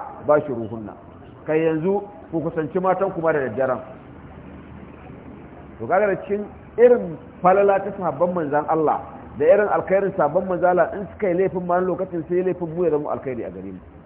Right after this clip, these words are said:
Saboda haka wannan mutum ba munafiki bane. To kaga wannan ke nuna cewa a ka'ida ta mumini, ka'ida ta mumini na gaskiya, musulmi na gaskiya,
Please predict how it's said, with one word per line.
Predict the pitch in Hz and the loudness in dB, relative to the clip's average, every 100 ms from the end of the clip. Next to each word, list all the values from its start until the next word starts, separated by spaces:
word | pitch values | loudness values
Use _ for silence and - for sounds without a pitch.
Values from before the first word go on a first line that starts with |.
| - - - | -20 -20 -4
Saboda | 156 175 165 | 2 4 4
haka | 185 | 4
wannan | 175 175 | 4 4
mutum | 151 202 175 | -2 -2 0
ba | 139 | 0
munafiki | 123 120 127 104 107 | 0 -2 -4 -6 -10
bane. | 104 92 - - - - | -8 -10 -14 -20 -20 -12
To | 120 | 0
kaga | 160 202 | 2 2
wannan | 180 220 220 | 2 0 -2
ke | - 175 | -2 -2
nuna | 180 160 | -2 -4
cewa | 165 139 135 135 135 - | 0 4 4 4 -2 -2
a | - | -2
ka'ida | 131 185 208 190 165 | 2 2 2 2 2
ta | 170 | 0
mumini, | 165 170 160 123 123 - - - | 0 0 0 -2 -2 -6 -16 2
ka'ida | 170 180 196 185 170 | 6 6 6 2 4
ta | 175 | 0
mumini | 175 185 170 156 | 0 -2 -2 0
na | 165 | 0
gaskiya, | 147 117 123 120 113 - - - | 0 -2 -2 -2 -2 -8 -18 -8
musulmi | 135 147 156 151 180 190 | -6 -4 -4 -2 -2 2
na | 196 | 4
gaskiya, | 180 - 156 156 147 | 2 0 2 4 4